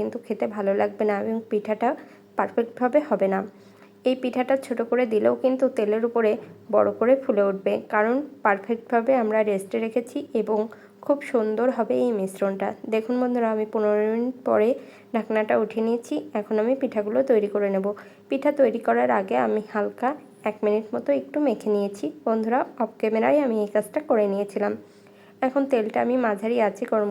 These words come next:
করে নিয়েছি। বন্ধুরা, তেলটা কিন্তু খুব বেশি গরম থাকবে না এবং তেলটা কিন্তু একেবারে ঠান্ডা অবস্থায়ও রাখা যাবে না। তেলটা মিডিয়াম আঁচে, মিডিয়াম গরম রাখতে হবে। একেবারে লো আঁচে এই পিঠাগুলো ভাজা যাবে না প্রথমেই, তাহলে কিন্তু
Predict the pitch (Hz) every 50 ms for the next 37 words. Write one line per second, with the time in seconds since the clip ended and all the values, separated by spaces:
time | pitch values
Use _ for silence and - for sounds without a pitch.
0 | 202 208 214 208 220 220 220 220 220 220 - 254 269 - - - - - - -
1 | 262 262 254 262 262 277 277 277 262 220 208 - 220 220 220 220 220 220 - -
2 | - 240 220 220 220 233 226 226 - 247 233 220 214 208 208 220 220 240 226 220
3 | 233 240 240 254 269 294 - - 220 208 202 214 208 208 - 220 214 196 202 233
4 | 233 262 254 262 269 269 - - 220 202 - - 226 214 220 226 254 285 - -
5 | - - - - - - - - - - - - - - - - 226 208 208 208
6 | 214 220 214 220 226 226 - 254 247 254 294 330 - - - - - - 214 208
7 | 208 - 214 208 202 190 190 190 190 196 190 - - - - - - - 247 233
8 | 226 - 254 247 240 220 208 202 208 220 220 226 247 - 139 - - - - 214
9 | 214 208 - - 269 285 285 - 262 226 208 202 208 214 226 254 262 254 220 208
10 | 208 208 202 196 190 196 - - 208 202 202 196 208 208 - - - - - -
11 | - - - 247 240 240 254 262 254 254 247 233 220 220 220 220 226 220 - 254
12 | 247 233 208 - 196 - 202 202 214 214 220 220 214 196 208 208 202 202 202 202
13 | 202 214 220 - 220 208 214 226 220 214 226 240 233 226 208 196 190 202 202 202
14 | 214 208 -